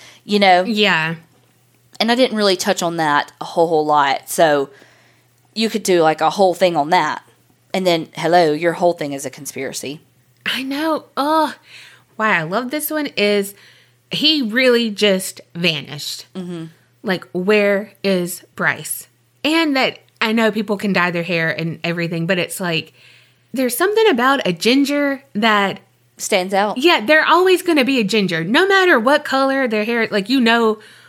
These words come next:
Speaker 2: what their natu-, like, I don't know. It's just,
Speaker 1: Mm-hmm.
Speaker 2: they got an energy, they got everything. Like,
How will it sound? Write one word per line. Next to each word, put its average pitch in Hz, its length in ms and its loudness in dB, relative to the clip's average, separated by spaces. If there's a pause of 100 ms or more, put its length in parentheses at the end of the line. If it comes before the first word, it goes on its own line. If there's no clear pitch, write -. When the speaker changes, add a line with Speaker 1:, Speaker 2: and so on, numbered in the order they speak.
(200)
Speaker 2:
what 202 200 0
their 190 260 4
natu-, 170 440 -2
like, 214 240 2
I 277 100 0
don't 294 140 2
know. 285 160 4
It's 175 120 -2
just, 202 200 -2
Speaker 1:
Mm-hmm. 175 180 -6 (680)
Speaker 2:
they 226 120 4
got 208 220 2
an 170 300 -4 (100)
energy, 320 500 2
they 262 160 2
got 185 440 0 (120)
everything. 269 500 -2
Like, 202 320 -4